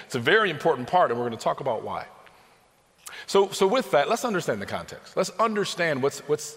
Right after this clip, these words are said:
happening right now, what's already occurred. Well, we know Jesus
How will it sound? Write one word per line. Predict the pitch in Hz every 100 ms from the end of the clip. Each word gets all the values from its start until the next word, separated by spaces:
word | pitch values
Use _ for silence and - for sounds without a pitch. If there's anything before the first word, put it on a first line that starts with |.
| -
happening | - 131 104 101
right | 80 73
now, | 78 87
what's | 165
already | 208 170 160 123
occurred. | - 92 73 - -
Well, | 127 170 - - -
we | 139
know | 165
Jesus | 120 165 185 185